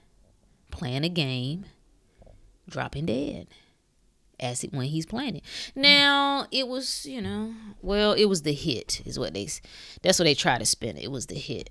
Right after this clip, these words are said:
Well, it, it's been a lot more. It, let's just go with it, right? All right, fine.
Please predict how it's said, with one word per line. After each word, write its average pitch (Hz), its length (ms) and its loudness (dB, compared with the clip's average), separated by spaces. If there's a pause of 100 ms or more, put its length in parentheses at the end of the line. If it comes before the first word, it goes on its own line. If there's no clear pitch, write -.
Well, 208 400 2
it, 151 100 -4
it's 190 320 -6
been 370 160 -2
a 233 100 -4
lot 180 440 0
more. 156 540 0 (920)
It, - 280 -10 (340)
let's 427 200 6
just 247 200 8
go 180 160 6
with 135 240 -6
it, 131 80 -10
right? 175 360 2
All 403 80 -8
right, 403 240 -4
fine. 131 520 -10